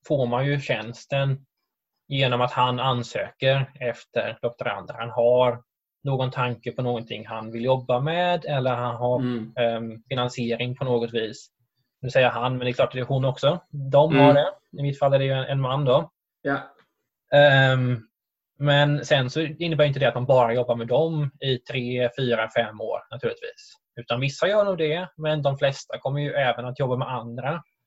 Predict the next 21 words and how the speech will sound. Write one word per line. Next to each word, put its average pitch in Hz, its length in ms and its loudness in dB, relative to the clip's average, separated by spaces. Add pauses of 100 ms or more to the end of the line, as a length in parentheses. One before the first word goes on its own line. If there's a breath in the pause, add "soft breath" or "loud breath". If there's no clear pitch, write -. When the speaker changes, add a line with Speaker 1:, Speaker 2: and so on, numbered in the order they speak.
(160)
Speaker 1:
som 151 180 -4
är 151 60 -2
lite 156 160 -2
mer 151 200 -4
erfarna. 139 560 0
Det 156 60 -10
kan 147 160 -4
vara 143 100 2
folk 135 240 -2
som 135 220 -10
är 123 340 -6 (640)
någonstans 135 480 0
mitt 139 160 -4
emellan, 131 560 -2
som 139 180 -10
har 139 240 4
doktorerat 156 720 0
men 143 140 -6
som 139 120 -8
inte 127 720 -6
är 120 340 -6